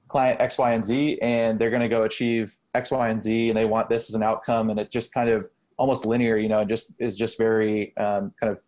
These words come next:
straightforward. But at the same time, we always end up finding this nuance, right? Where it's like, well, they've got the people, they have the right organizational model to make this successful, but maybe they've never used this type of technology before. And so we're kind of circumventing or int-, introducing new processes. And then,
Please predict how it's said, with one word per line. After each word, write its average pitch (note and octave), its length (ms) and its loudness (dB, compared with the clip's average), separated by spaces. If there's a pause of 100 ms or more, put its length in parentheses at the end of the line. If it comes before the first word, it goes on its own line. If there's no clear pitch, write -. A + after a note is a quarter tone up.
(140)
straightforward. A#2+ 600 0
But B2 240 0
at B2+ 100 -2
the B2 60 -6
same A#2+ 180 -2
time, A#2+ 220 0
we A#2+ 80 0
always A#2+ 220 2
end A#2 120 2
up - 120 -2
finding A2+ 240 0
this G#2 140 -4
nuance, A2 440 0
right? A2 200 0
Where G#2+ 120 0
it's G#2+ 140 -4
like, G#2+ 300 0 (400)
well, C3 440 2
they've A#2+ 180 -2
got D#3 200 0
the - 60 -4
people, B2 600 0 (220)
they A#2+ 100 0
have B2 260 0
the B2 80 2
right B2 220 2 (240)
organizational B2+ 520 0
model A2 420 2
to A2 200 -2
make A#2 180 0
this A#2 120 -2
successful, A#2 640 0
but G#2+ 200 0
maybe A#2 160 2
they've A2+ 180 2
never A2+ 160 2
used A2 200 0
this G#2 80 -6
type A2+ 160 -4
of G2+ 80 -10
technology G#2+ 440 0
before. G2+ 400 0
And G2 120 -6
so A2+ 100 0
we're G#2+ 140 2
kind A2+ 120 -2
of G2 60 -4
circumventing A2 540 0
or G#2 180 -2
int-, B2+ 240 -4
introducing C3 460 -2
new A#2 120 2
processes. A2 600 -2
And A2+ 100 0
then, A2+ 240 0